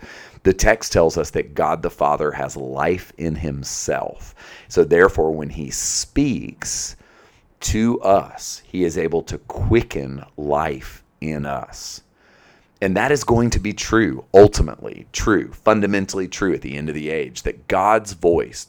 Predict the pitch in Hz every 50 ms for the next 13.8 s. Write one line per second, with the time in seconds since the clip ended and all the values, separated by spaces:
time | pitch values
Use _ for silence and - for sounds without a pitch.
0 | _ _ - - - 120 117 120 120 113 - - - - 95 80 80 78 - -
1 | - 50 50 50 50 - _ - - _ _ _ - 87 82 - - - - -
2 | 92 - - 71 65 69 71 78 82 73 - - 65 65 67 - - - - -
3 | 50 - - - - - - _ _ _ _ _ _ _ _ _ _ _ _ _
4 | _ _ _ - - 104 92 98 90 87 87 95 - - 87 80 82 90 113 135
5 | - 80 78 69 - - 60 50 50 50 57 - - - - - - - - -
6 | 82 90 95 90 - 80 80 80 - - - 78 - - - - 113 117 - 101
7 | 78 65 69 67 - - - - 65 - 143 - _ _ _ _ _ _ _ -
8 | 87 85 78 - 87 87 92 104 - - 65 60 - - - - 76 - - 80
9 | 76 73 76 73 71 78 87 110 110 - - - - - - - - - - _
10 | _ _ _ _ _ _ _ _ _ _ - 92 92 92 104 127 160 175 - -
11 | 175 - - 120 107 - 113 101 95 - - 85 85 85 85 78 80 78 76 73
12 | 73 73 73 76 78 78 78 73 73 76 73 67 58 - - 80 95 101 123 139
13 | 156 151 160 147 117 95 90 87 90 92 95 90 73 - - -